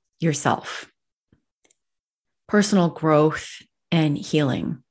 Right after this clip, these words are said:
And this is a whole other kind of creation, but it's actually what has brought me the most healing. Going back to my first miscarriage, it was,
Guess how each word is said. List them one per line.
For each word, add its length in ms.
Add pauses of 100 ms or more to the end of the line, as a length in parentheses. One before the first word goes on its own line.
(720)
And 160
this 140
is 120
a 60
whole 440
other 280
kind 300
of 320
creation, 840 (520)
but 340
it's 200
actually 280
what 200
has 160
brought 260
me 140
the 100
most 640
healing. 580 (1700)
Going 180
back 300
to 420
my 160
first 280
miscarriage, 840 (680)
it 180
was, 640